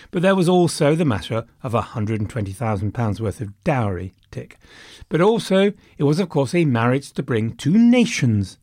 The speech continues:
together in the kind of perfect peace, harmony, amity, and may I say, love, in which France and England had always lived. I'll fight anyone who says it ain't so. Come on, I dare you.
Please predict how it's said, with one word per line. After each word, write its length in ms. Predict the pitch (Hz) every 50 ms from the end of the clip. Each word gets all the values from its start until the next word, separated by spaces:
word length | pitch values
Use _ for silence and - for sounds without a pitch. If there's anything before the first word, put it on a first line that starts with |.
| _ -
together 440 | - 113 - 104 101 101 92 90 - - - - -
in 120 | - 127 110
the 80 | 113
kind 320 | 113 - 160 147 143 135 117
of 180 | 101 - -
perfect 540 | - - 180 175 139 - - 78 - - - _ -
peace, 400 | - 196 208 220 185 - - - - - _ _
harmony, 680 | - - 151 147 147 143 143 143 143 143 143 143 - - _ _ _
amity, 600 | - 160 156 170 170 165 - 175 165 156 151 143 - _ _ _ _ _ _ _ _ -
and 140 | - 123 110
may 200 | 107 113 110 104
I 60 | 107
say, 400 | 98 - - 127 107 101 101 95 - _ -
love, 520 | 117 110 123 185 202 220 220 208 - - _ - - _ _ _ -
in 140 | - 113 107
which 200 | 123 - - -
France 500 | - - 147 156 180 196 202 190 - -
and 160 | 226 233 208
England 340 | 196 185 180 170 180 180 170
had 160 | 185 247 269
always 500 | 277 262 277 277 269 277 254 190 139 120
lived. 360 | 104 95 92 85 - - - _ _ _ _ _ _ _ _ _ -
I'll 100 | 127 -
fight 220 | - 120 104 - - _ -
anyone 340 | 160 156 143 135 127 117
who 80 | 107 107
says 180 | 107 117 104 104
it 60 | 110
ain't 160 | 107 101 -
so. 320 | - - 117 98 90 92 85 _ -
Come 160 | - 208 165
on, 220 | 120 104 98 101 - _ _ -
I 60 | 107
dare 260 | 98 127 117 101 82 - -
you. 140 | - 90 87